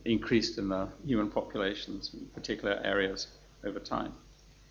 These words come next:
But this has been due to natural rather than artificial selection. And of course, um, all of this went on with, uh, without any knowledge of genes and, and D N A.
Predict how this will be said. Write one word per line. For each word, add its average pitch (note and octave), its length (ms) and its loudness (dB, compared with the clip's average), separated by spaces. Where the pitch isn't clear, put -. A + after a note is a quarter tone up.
But E3 140 10
this E3 120 8
has G3+ 100 6
been E3+ 200 12
due D3+ 240 12
to C3 320 8
natural C#3+ 400 10
rather B2 220 12
than A#2+ 100 8
artificial A#2 560 6
selection. G2 640 2
And B2 100 8
of A#2 100 6
course, - 520 8
um, C3 260 8
all D3+ 200 12
of D3 60 12
this C3 200 12
went C3 240 12
on B2 260 12
with, A#2 340 8
uh, A#2+ 220 6
without C3 320 10
any D3+ 220 12
knowledge A#2 400 12
of G2+ 100 4
genes G#2 340 4
and, G2+ 340 -2
and G#2+ 200 -2
D G#2 140 4
N A#2 80 6
A. F#2+ 240 4